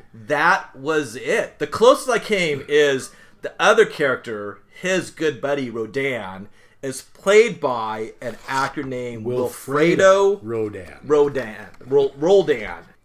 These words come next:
Speaker 1: There is an interview. We'll link out to it in our show notes. <laughs>
Speaker 2: Yes, we will.
Speaker 1: Um, conducted with him, I think, in the last couple of years.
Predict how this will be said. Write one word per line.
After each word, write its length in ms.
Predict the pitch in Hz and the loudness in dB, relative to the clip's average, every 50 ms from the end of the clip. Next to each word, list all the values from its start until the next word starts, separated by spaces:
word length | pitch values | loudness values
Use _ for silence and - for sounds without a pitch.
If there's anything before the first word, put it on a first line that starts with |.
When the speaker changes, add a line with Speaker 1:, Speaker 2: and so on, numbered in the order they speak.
| _ _ | _ _
Speaker 1:
There 140 | 202 233 247 | 6 6 6
is 100 | - 196 | 6 4
an 80 | 190 185 | -2 -2
interview. 400 | 190 226 240 220 233 247 277 269 | 2 2 2 2 2 -4 -4 -2
We'll 160 | 220 180 151 | -2 -2 -2
link 180 | 165 170 - | -2 -4 -4
out 160 | 151 151 156 - | -6 -6 -6 -6
to 80 | - | -6
it 60 | 175 | -8
in 40 | - | -6
our 120 | 147 127 117 | -8 -10 -10
show 260 | - - 135 120 131 | -8 -8 -6 -6 -2
notes. 420 | 143 165 226 - - - - - - | 0 0 0 0 -2 -8 -10 -10 -10
<laughs> 40 | - - - - - _ _ - | -12 -16 -18 -20 -20 _ _ -16
Speaker 2:
Yes, 180 | 127 110 - - | -16 -16 -14 -12
we 100 | 131 139 143 | -12 -8 -6
will. 160 | 156 156 139 | -6 -4 4
Speaker 1:
Um, 320 | 170 180 175 165 151 143 - - _ _ - | 6 6 6 6 4 -2 -10 -20 _ _ -2
conducted 580 | - 220 202 156 - 202 233 254 254 - 233 | -2 -2 -2 2 2 4 4 4 2 0 -2
with 140 | 202 196 180 190 | -4 -2 0 2
him, 160 | 190 180 170 | 0 0 0
I 100 | 165 170 | -2 -2
think, 120 | 220 240 | -2 0
in 80 | 240 202 | 0 0
the 60 | 160 | 2
last 340 | 147 151 156 165 170 - - | 2 0 0 0 -2 -4 -4
couple 240 | - 202 - - 147 | -4 -4 -2 -2 -4
of 100 | 120 107 | -4 -4
years. 520 | 107 113 120 131 160 202 294 - - - | -8 -6 -4 -4 -4 -4 -6 -8 -14 -14